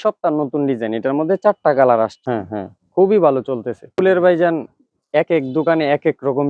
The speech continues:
বিক্রি করে, এক এক রকম প্রাইস। ইউনিক ডিজাইনই বেশিরভাগ। প্রত্যেক সপ্তাহ নতুন যেহেতু আসে, আসলে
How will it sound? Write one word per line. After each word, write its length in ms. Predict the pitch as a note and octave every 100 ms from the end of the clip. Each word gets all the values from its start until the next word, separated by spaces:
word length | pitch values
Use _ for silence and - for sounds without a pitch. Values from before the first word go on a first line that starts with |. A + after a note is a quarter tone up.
| C#3+
বিক্রি 220 | - D3
করে, 140 | C#3+ D#3 E3
এক 80 | E3+ D#3
এক 60 | -
রকম 180 | B2+ B2 A2+
প্রাইস। 220 | A#2 G2+ G2 C#3
ইউনিক 300 | D#3+ F3+ F#3 E3
ডিজাইনই 320 | F3 C#3 B2 A#2+
বেশিরভাগ। 340 | B2 B2 G2+ - _
প্রত্যেক 380 | G#3 A#3 _ F#3 -
সপ্তাহ 240 | E3 - D#3+
নতুন 200 | D#3+ E3+ D#3+
যেহেতু 240 | D#3+ B2+ D#3
আসে, 180 | D#3 D#3+ G3 - _ _ _ _ _
আসলে 240 | C3+ E3